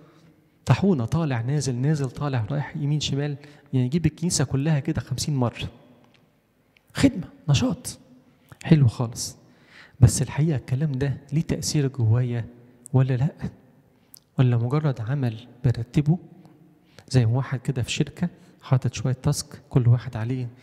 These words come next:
تاسك يعمل الشغل بتاعه ويجيبه، وفي الآخر حصيلة اليوم، حصيلة الأسبوع، عملنا الأعمال الفلانية، أنجزنا الخدمات الفلانية. هل الخدمة بالنسبة لي إنجاز ولا لأ؟ خدمة بتجيب ثمر،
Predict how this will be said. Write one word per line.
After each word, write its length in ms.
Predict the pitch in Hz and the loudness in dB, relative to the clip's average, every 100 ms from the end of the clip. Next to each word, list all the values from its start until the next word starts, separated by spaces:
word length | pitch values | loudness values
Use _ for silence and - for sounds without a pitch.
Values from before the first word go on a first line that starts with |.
| _ - | _ 0
تاسك 280 | 135 - | 0 0
يعمل 300 | 127 139 117 | -2 -2 -4
الشغل 380 | 110 - 147 117 | -8 -4 -2 -2
بتاعه 380 | 120 151 160 190 156 | -4 -4 -4 -4 -2
ويجيبه، 520 | 117 139 147 139 135 - - - _ | -2 -2 -4 -6 -8 -12 -20 -20 _
وفي 100 | - | 0
الآخر 520 | 123 143 - 135 - - - _ | 2 0 -2 -6 -8 -16 -20 _
حصيلة 340 | - - 156 131 | -4 -2 0 -2
اليوم، 300 | 127 117 135 | -2 -2 -2
حصيلة 320 | 117 - 147 135 | -6 -6 -6 -4
الأسبوع، 460 | 131 123 120 131 123 | -6 -2 0 0 -2
عملنا 300 | 117 139 127 | -4 -4 -4
الأعمال 400 | 123 123 113 127 | -6 -6 -4 -4
الفلانية، 560 | 120 - 113 110 110 123 | -2 -4 -4 -6 -6 -6
أنجزنا 640 | 113 120 147 127 131 139 - - - - _ _ 127 | -2 0 -2 -2 -4 -4 -8 -20 -20 -20 _ _ -4
الخدمات 520 | - 127 120 127 - | 0 0 2 -2 -4
الفلانية. 580 | 123 123 110 113 101 101 - _ _ _ _ _ _ - | -4 -4 -4 -4 -8 -12 -16 _ _ _ _ _ _ 0
هل 120 | 127 113 | 2 2
الخدمة 400 | 104 147 131 117 | 0 -2 -2 -2
بالنسبة 460 | 113 117 113 147 | -2 -4 -4 -2
لي 220 | 135 135 | -2 -4
إنجاز 500 | 117 120 147 151 139 - - _ _ - _ | -4 0 0 -2 -6 -14 -20 _ _ -20 _
ولا 140 | 117 113 | 2 4
لأ؟ 200 | 143 185 | 0 -4
خدمة 360 | - 180 160 | -2 -2 0
بتجيب 360 | 120 120 131 - | 0 -2 -4 -4
ثمر، 460 | - 127 98 - | -4 -4 -6 -10